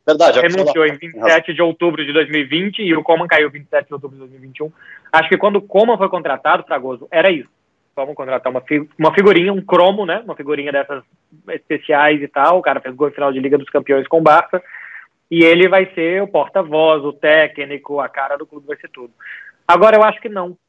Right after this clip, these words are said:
Speaker 2: No mercado não tem outros técnicos que conheçam o Barcelona, que conheçam o contexto, o dia a dia, o que é esse clube como Xavi.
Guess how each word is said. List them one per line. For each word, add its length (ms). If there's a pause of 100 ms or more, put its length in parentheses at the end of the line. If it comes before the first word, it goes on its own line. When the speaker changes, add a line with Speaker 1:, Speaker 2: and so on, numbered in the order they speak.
(500)
Speaker 2:
No 100
mercado 480
não 220
tem 180
outros 380
técnicos 960
que 100
conheçam 600
o 40
Barcelona, 640
que 220
conheçam 1120
o 220
contexto, 800
o 40
dia 260
a 60
dia, 680
o 60
que 160
é 80
esse 160
clube 260
como 240
Xavi. 420